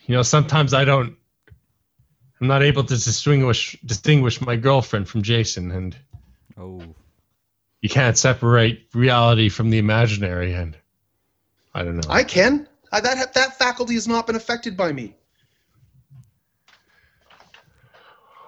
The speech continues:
Speaker 3: You were in the tub. You were like, "Help me." I went in to help you, and then I realized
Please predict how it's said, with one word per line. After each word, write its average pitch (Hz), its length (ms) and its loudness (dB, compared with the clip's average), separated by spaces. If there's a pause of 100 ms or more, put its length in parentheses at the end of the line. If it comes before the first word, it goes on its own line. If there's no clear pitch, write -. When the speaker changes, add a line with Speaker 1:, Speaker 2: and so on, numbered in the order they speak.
(540)
Speaker 3:
You 214 220 4
were 277 140 0
in 233 140 0
the 220 80 0
tub. - 420 -2 (180)
You 254 540 -2 (360)
were 180 120 0
like, 151 320 -2 (220)
"Help 262 320 -4
me." 127 280 -14
I 151 80 -10
went 165 180 -8
in 220 80 -8
to 208 60 -6
help 190 280 -8
you, 135 240 -10 (240)
and 147 80 -6
then 214 100 2
I 240 40 4
realized 202 500 2